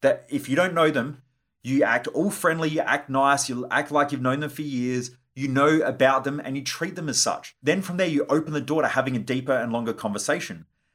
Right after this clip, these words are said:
And normally you do that by asking questions. So if I was gonna cold reach someone on Facebook or Instagram or LinkedIn, I would send them a message and I would have already done my research. And unfortunately, sometimes my team will use my social media accounts and they will reach out to someone.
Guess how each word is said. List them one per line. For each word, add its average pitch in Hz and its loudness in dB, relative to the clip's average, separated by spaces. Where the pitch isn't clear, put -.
And 131 -2
normally 185 0
you 180 -2
do 143 2
that 131 4
by 107 0
asking 110 -2
questions. - -4
So - 4
if 190 0
I 208 8
was 202 0
gonna 185 -2
cold 160 0
reach 160 -2
someone 107 -2
on 117 0
Facebook 143 -2
or 101 -6
Instagram 113 -2
or 95 -6
LinkedIn, 90 -10
I 151 2
would 185 2
send 175 0
them 151 -2
a - -6
message 131 -2
and 120 -2
I 131 4
would 131 2
have 123 -4
already 147 0
done 127 0
my 110 0
research. 101 -6
And 143 -4
unfortunately, 170 -2
sometimes 143 0
my 127 0
team 127 -8
will 147 4
use 156 -2
my 160 2
social 147 0
media 131 0
accounts 127 -2
and 139 2
they 151 6
will 143 4
reach 151 2
out 143 4
to 135 -2
someone. 95 0